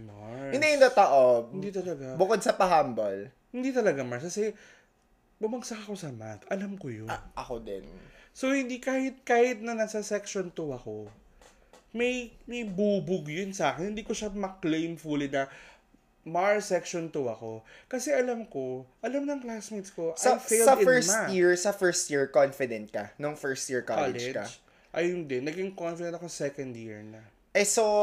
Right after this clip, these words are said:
Speaker 2: ano yung realization mo? Bakit ka naging confident na second year?
Speaker 1: Kasi, kaya kong laruin yung subjects.
Speaker 2: Ay.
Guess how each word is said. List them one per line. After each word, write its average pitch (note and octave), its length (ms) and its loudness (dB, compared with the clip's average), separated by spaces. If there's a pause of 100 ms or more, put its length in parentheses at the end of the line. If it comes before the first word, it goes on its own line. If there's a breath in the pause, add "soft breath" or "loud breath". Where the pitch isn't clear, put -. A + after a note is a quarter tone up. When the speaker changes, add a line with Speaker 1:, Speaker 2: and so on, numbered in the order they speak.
Speaker 2:
ano A#3 400 4
yung A#3+ 220 0
realization F#3+ 760 2
mo? C#3+ 160 -4
Bakit D3 300 0
ka D3+ 100 -4
naging D3 240 -6
confident C3 400 0
na B2+ 100 -4
second B2+ 380 -6
year? G#2 320 -12 (400 soft breath)
Speaker 1:
Kasi, G#3+ 400 -6 (300 soft breath)
kaya F#3 260 -4
kong F#3+ 160 -4
laruin E3+ 340 -6
yung D#3 140 -12
subjects. A2 1000 -18
Speaker 2:
Ay. A#2+ 380 -18